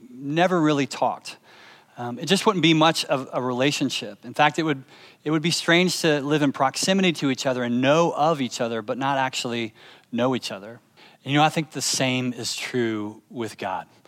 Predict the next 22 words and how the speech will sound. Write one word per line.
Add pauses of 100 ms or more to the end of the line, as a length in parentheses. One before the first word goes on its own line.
(460)
God
invites
us
into
a
relationship (220)
with
him. (640)
And
the
Bible
tells
us
that
through
prayer,
we
can
actually (340)
communicate
with
him.